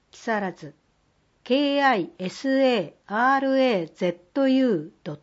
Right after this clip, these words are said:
トエルジードットジェーピ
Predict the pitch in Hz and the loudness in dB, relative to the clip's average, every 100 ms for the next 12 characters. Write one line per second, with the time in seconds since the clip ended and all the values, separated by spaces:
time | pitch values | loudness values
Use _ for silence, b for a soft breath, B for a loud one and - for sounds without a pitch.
0 | _ - - _ _ _ _ _ 196 196 | _ -18 -18 _ _ _ _ _ -2 0
1 | 269 285 - 277 247 170 - 175 160 _ | 2 0 0 -2 -2 -4 -8 -16 -16 _
2 | - 143 - _ _ - 196 240 233 - | -18 -18 -18 _ _ -6 -2 -2 -6 -10
3 | 190 147 | -10 -10